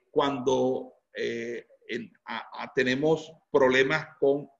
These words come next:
el uso de los sinónimos y componentes, que podríamos llamarlo análisis problemático de sinónimos y componentes, cuando pensamos que sinónimos como pa-, son lo mismo que palabras equivalentes, cuando realmente no es así.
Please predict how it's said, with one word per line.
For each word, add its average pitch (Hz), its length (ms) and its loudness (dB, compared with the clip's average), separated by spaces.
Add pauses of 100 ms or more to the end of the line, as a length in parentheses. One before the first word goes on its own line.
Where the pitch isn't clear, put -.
el 120 240 -10
uso 139 300 -2
de 143 100 2
los 117 200 -4
sinónimos 135 580 -2
y 117 80 -12
componentes, 117 800 -6 (420)
que 117 120 0
podríamos 120 420 2
llamarlo 127 580 0
análisis 123 720 -2
problemático 139 760 0
de 123 160 -6
sinónimos 131 560 -4
y - 40 -6
componentes, 135 800 -2 (520)
cuando 113 560 -8 (300)
pensamos 120 560 -2
que 143 100 -2
sinónimos 135 720 -6 (500)
como 123 320 -2
pa-, - 380 -4
son 127 420 0 (100)
lo 123 240 -4
mismo 131 340 -4
que 143 140 -4
palabras 117 460 -4
equivalentes, 131 760 -2
cuando 113 400 -6
realmente 113 500 -6
no 120 120 -2
es 113 120 -8
así. 135 400 -8